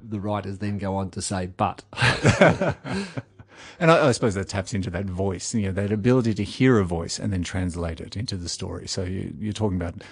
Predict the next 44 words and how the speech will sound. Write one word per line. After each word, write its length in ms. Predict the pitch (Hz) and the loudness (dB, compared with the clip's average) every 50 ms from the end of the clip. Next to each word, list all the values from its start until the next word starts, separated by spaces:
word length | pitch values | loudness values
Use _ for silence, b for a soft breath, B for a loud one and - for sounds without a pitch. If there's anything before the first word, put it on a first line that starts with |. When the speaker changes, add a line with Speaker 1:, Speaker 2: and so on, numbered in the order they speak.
| B B B | B B B
Speaker 2:
journalists 380 | - 120 110 98 92 85 - - | 0 2 2 2 2 0 0 -2
must 180 | 98 - - | -4 -2 -2
be 60 | - 95 | -2 -4
able 120 | 87 87 | -2 -2
to 140 | 90 90 90 | -4 -4 -4
listen. 680 | 90 92 98 101 110 107 - - - - - - 131 - b b b b b b b b b - | -2 0 2 2 2 2 0 -4 -6 -8 -10 -14 -18 -20 b b b b b b b b b -8
It's 180 | 120 - - | -6 -6 -6
capturing 540 | - - - 110 104 - - - 98 85 87 | -6 -4 -2 -2 -2 -2 -2 -4 -2 -2 -2
the 60 | 90 | -4
voice 340 | 85 80 85 85 85 82 - | -4 -4 -6 -6 -6 -6 -8
of 80 | 104 85 | -8 -10
the 60 | 90 | -10
people 440 | - - 92 90 - - - - - _ _ _ - | -8 -8 -8 -8 -8 -10 -14 -16 -16 _ _ _ 2
and 100 | - 139 | 6 8
Speaker 1:
Yeah. 100 | 135 113 | 8 8
Speaker 2:
putting 160 | 95 92 87 | 6 2 0
it 100 | 90 85 | -2 -4
in, 120 | 90 92 | -4 -4
and 160 | - 104 104 107 | -2 0 2 2
the 40 | |
experience 600 | 95 80 - - - 101 92 85 87 - 95 - - | 2 0 -4 -6 -6 -6 -6 -6 -8 -8 -10 -10 -10
as 140 | 104 98 92 | -10 -10 -8
well. 320 | 92 90 - - - - - | -8 -10 -10 -12 -12 -4 4
Speaker 1:
Yeah, 200 | 127 123 117 113 | 6 6 8 8
I 80 | 131 | 8
think 160 | 127 131 117 113 | 8 6 6 6
one 120 | 117 113 | 2 0
of 80 | 110 98 | 0 -2
the 60 | 107 | -4
criticisms 720 | - - 120 104 107 101 - 107 98 95 101 98 92 95 | -6 -4 -4 -4 -4 -4 -4 -4 -4 -4 -4 -6 -4 -6
of 160 | 95 92 90 | -6 -8 -6
journalists, 560 | - 104 98 98 98 95 95 - - - - | -6 -4 -4 -4 -4 -6 -8 -10 -10 -12 -10
uh, 200 | 123 123 117 113 - - 139 - - 123 110 | -10 -8 -10 -10 -10 -12 -16 -12 -8 -4 -4
often 280 | 110 110 - 107 98 | -4 -2 -2 -4 -4
that 80 | 98 98 | -4 -4
they 120 | 95 98 | -4 -6
get 200 | 95 104 98 - | -6 -6 -8 -6
too 120 | - 110 101 | -4 -4 -2
mi-, 180 | 101 98 98 | -2 -2 -4
too 180 | - - - 107 | -6 -4 -4 -4
much 200 | 98 101 - - | -4 -4 -6 -6
wrong, 380 | 104 101 107 107 107 101 95 | -4 0 0 0 0 0 -2
and 100 | 98 98 | -2 -4
I, 60 | 101 | -4